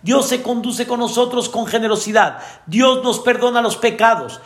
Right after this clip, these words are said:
Dios no dice, "Pagas la consecuencia", sino perdona, creó la teshuvá, nos juzga de una forma positiva, nos da el perdón en varias ocasiones, aunque repetimos el mismo tema. Y Akadosh Baruj Hu nos enseñó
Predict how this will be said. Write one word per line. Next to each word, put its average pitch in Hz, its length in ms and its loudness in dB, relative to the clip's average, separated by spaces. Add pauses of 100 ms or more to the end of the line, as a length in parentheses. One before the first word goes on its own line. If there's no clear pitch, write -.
(200)
Dios 262 420 2
no 247 120 2
dice, 247 760 0
"Pagas 262 720 2
la 202 120 -2
consecuencia", 220 800 -2 (160)
sino 240 380 0
perdona, 240 680 2
creó 247 300 2
la 240 200 2
teshuvá, 220 800 -2 (100)
nos 214 240 0
juzga 262 380 -2
de 262 80 -4
una 247 160 0
forma 247 340 -2
positiva, 214 760 -6 (200)
nos 220 300 2
da 285 140 2
el - 140 -2
perdón 247 680 4
en 240 180 0
varias 254 340 0
ocasiones, 233 640 0
aunque 233 280 0
repetimos 226 560 -2
el 226 80 -2
mismo 233 360 0
tema. 208 440 2 (320)
Y 190 100 -2
Akadosh 220 540 0
Baruj 240 320 2
Hu 294 100 2
nos 269 220 0
enseñó 240 800 2